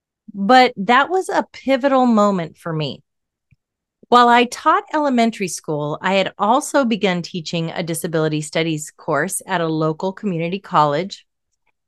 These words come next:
And within my research and preparation, I learned several distinctions that upended everything I had understood about disability awareness.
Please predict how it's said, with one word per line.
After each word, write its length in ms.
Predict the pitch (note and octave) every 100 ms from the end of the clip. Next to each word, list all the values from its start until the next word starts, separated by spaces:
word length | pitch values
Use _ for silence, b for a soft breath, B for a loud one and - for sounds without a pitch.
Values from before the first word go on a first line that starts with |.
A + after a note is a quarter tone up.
| -
And 360 | G3 F3 F3+
within 420 | E3 F#3 E3+ E3+ F3
my 160 | F3+
research 720 | G3+ G3 F#3 - F3+ G#3 -
and 200 | A#3 F#3+
preparation, 840 | E3 E3+ E3 B3 B3 G3+ - G#3+ A#3 b b -
I 120 | G#3
learned 260 | G#3+ G3
several 400 | - - F3+ A3
distinctions 800 | B3 B3+ - G3+ F#3 - F#3 F#3+
that 180 | F3 - _ _ _ _
upended 600 | B3 D4+ E4 D4 B3+ A#3+ - -
everything 500 | D#4+ F#4 F4+ F4 D#4
I 140 | C4+
had 260 | C4 B3 F#3+ -
understood 540 | A#3 B3 B3 A#3+ G#3+
about 260 | F3 D#3 -
disability 560 | D#3+ F3 E3+ E3+ D#3+
awareness. 720 | D#3 D3+ C#3 C3+ C#3 - -